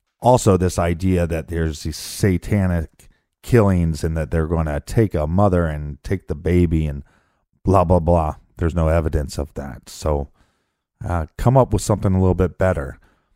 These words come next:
Now, the missing pregnant women. Hmm, that's kind of an interesting theory. I love how they say, "There was eight of them." They don't tell you what happened to the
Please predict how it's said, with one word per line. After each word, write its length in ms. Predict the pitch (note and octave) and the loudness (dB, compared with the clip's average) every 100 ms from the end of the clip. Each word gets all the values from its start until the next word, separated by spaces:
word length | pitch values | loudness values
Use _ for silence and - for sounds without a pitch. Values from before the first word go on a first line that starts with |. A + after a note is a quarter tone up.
| _ | _
Now, 460 | D#3+ E3+ D#3+ C#3 - _ _ - | 2 4 4 2 -6 _ _ -2
the 140 | A2 | 0
missing 480 | A#2+ F3 F3 E3+ D3 | 4 4 4 2 4
pregnant 400 | E3+ D#3+ B2 E2+ | 4 2 2 2
women. 360 | F2 D#2+ C#2+ - _ - | 0 -2 -4 -10 _ -2
Hmm, 260 | F#3 G2+ D#2 - _ - | 0 0 -2 -12 _ -4
that's 160 | C3+ | -4
kind 180 | - A2+ | 0 0
of 80 | E2 | 0
an 80 | D2 | -2
interesting 560 | D#2+ E2+ D#2 - D2+ | -2 -2 -2 -4 -8
theory. 440 | C#2+ E2+ E2+ A2+ G2+ - - _ _ _ _ _ _ _ _ _ _ | -4 0 2 0 -2 -12 -20 _ _ _ _ _ _ _ _ _ _
I 100 | F2+ | 2
love 260 | F#2+ A2 G2+ | 6 6 6
how 140 | G2+ | 4
they 160 | F2 D#2+ | 2 0
say, 340 | - E2 D#2 - _ _ _ _ | 0 -2 -2 -6 _ _ _ _
"There 160 | A#2+ C#3+ | 0 4
was 160 | C3+ | 4
eight 320 | A#2 C#3 E3+ | 4 4 6
of 160 | C#3+ E2 | 4 2
them." 320 | D#2+ C#2+ C#2 - _ _ _ _ | -4 -6 -10 -16 _ _ _ _
They 80 | - | 0
don't 200 | A2+ G#2 | 2 2
tell 180 | - G#2 | 4 4
you 100 | F#2 | 4
what 220 | F#2 F#2 | 2 0
happened 520 | E2+ G2 F#2 - D#2+ | -4 -4 -2 0 -2
to 60 | D2 | -4
the 160 | D2 | -10